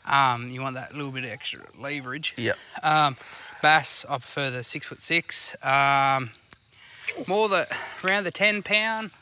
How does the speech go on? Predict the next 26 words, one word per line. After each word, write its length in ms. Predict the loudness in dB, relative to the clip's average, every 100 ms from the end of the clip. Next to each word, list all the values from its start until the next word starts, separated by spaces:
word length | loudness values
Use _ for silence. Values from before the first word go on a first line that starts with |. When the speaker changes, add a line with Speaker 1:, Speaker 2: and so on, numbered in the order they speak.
| -20 _ -18
Speaker 1:
to 120 | -14
twelve 320 | -8 -6 -6 -2
pound 300 | -2 -2 -8 _ -6
rod. 200 | -4 -6 -12 -20 -20 -20 -20 -10
Speaker 2:
Yep. 160 | 0 2
Speaker 1:
Um, 440 | 2 4 4 2 -4 -16 -20 -10 -2
which, 300 | 0 0 -4 -6 -4
if 120 | 2
anyone's 360 | 2 0 -4
wondering, 360 | -2 -2 -2 -6
is 140 | -10 -18 -20 _
four 240 | -12 -10 -8
kilos 480 | -4 -2 -4 -6
up 140 | -6 -4
Speaker 2:
Yep. 160 | -4 -8 -20 -18 -16 -14 -14 0
Speaker 1:
range. 460 | 4 4 4 -2 -10 -2
Um, 500 | 2 4 4 2 -2 -10 -20 -20 -20 -18
if 100 | -8
you 40 | -4
don't 240 | -4 -4
know 80 | -6
your 160 | -6
pounds 360 | -8 -8 -6 -6
to 40 |
kilos. 560 | -6 -6 -2 -2 0 0
Speaker 2:
Yep. 160 | 0